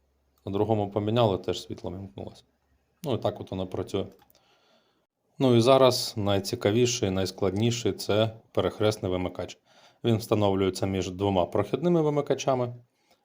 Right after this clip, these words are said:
І всі вони втрьох керують одночасно одним світлом. Тобто можна будь-на якому світло вимкнути та вимкнути. Схема дуже нагадує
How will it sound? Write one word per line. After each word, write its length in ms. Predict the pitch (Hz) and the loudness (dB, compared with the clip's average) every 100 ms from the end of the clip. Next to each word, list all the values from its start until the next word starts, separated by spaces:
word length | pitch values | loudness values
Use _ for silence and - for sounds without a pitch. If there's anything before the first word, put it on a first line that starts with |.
| _ | _
І 200 | 147 147 - _ | -6 -6 -6 _
всі 200 | _ - | _ 2
вони 260 | 117 104 101 | 4 4 0
втрьох 460 | 98 - 175 175 - _ _ | -2 2 2 2 -12 _ _
керують 380 | 117 131 120 | 2 4 2
одночасно 540 | 101 95 98 123 120 101 | 0 -4 0 0 0 -4
одним 240 | 95 104 | -4 -4
світлом. 380 | - 95 - 92 - _ _ _ _ _ _ - | -4 -8 -8 -12 -12 _ _ _ _ _ _ -10
Тобто 260 | 104 - | -8 -4
можна 320 | 104 104 98 | 0 0 -2
будь-на 360 | 95 98 98 95 | -4 -4 -4 -4
якому 500 | 92 98 92 92 101 | -2 -4 -6 -6 -10
світло 420 | - 110 92 101 107 | -12 -8 -4 -4 -2
вимкнути 500 | 127 123 175 170 143 | -4 -4 -4 -2 -4
та 280 | - - | -4 -2
вимкнути. 520 | 107 92 92 92 - - _ _ _ _ _ _ _ - | 0 0 -4 -8 -10 -16 _ _ _ _ _ _ _ -20
Схема 380 | - 127 107 | -2 2 2
дуже 300 | 98 104 98 | 2 -2 -2
нагадує 580 | 98 98 98 90 92 90 | -2 0 0 0 0 -2